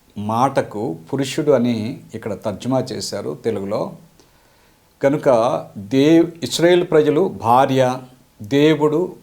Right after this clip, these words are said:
భర్త అని ఇక్కడ అంటూ ఉన్నాడు.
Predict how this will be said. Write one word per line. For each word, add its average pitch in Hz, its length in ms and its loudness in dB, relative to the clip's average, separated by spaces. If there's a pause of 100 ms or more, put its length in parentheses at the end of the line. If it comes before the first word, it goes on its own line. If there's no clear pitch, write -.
(100)
భర్త 101 640 -4 (1000)
అని 135 480 0 (140)
ఇక్కడ 120 200 -4
అంటూ 110 240 -2
ఉన్నాడు. 95 360 -10